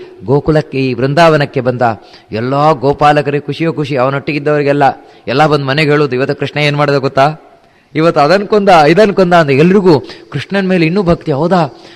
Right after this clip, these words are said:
ಕೃಷ್ಣ ಅಷ್ಟು ಮಾಡಿದ್ನ, ಇಷ್ಟು ಮಾಡಿದ್ನ" ಅಂತ. ಕೃಷ್ಣನಾದ್ರೂ ನಂತರ ಪೌಗಂಡ ವಯಸ್ಸನ್ನ ಪಡೆದವನಾದ ಅಂತ. ಅಂತ ಹೇಳಿದ್ರೆ ನೋಡಿ, ಸಾಮಾನ್ಯ ಐದು ವರ್ಷದವರೆಗೆ ಬಾಲ್ಯ ಅಂತ, ನಂತರ ಆರರಿಂದ ಎಂಟು ವರ್ಷದವರೆಗೆ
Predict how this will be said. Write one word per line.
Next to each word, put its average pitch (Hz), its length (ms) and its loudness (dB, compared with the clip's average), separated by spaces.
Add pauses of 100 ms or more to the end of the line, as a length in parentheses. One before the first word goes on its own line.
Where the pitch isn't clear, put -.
(100)
ಕೃಷ್ಣ 160 260 -6
ಅಷ್ಟು 156 180 -4
ಮಾಡಿದ್ನ, 190 280 2 (360)
ಇಷ್ಟು 160 200 -6
ಮಾಡಿದ್ನ" 175 300 -2
ಅಂತ. 131 240 -6 (440)
ಕೃಷ್ಣನಾದ್ರೂ 175 920 0 (160)
ನಂತರ 180 360 0 (460)
ಪೌಗಂಡ 226 520 2
ವಯಸ್ಸನ್ನ 185 680 0 (420)
ಪಡೆದವನಾದ 143 560 0
ಅಂತ. 107 260 -8 (320)
ಅಂತ 151 160 -6
ಹೇಳಿದ್ರೆ 170 280 0
ನೋಡಿ, 160 200 -4
ಸಾಮಾನ್ಯ 160 540 0 (440)
ಐದು 220 420 -2
ವರ್ಷದವರೆಗೆ 165 680 -2
ಬಾಲ್ಯ 131 500 2
ಅಂತ, 110 220 -10 (880)
ನಂತರ 190 320 0 (500)
ಆರರಿಂದ 208 720 4 (500)
ಎಂಟು 208 420 -2
ವರ್ಷದವರೆಗೆ 170 1000 0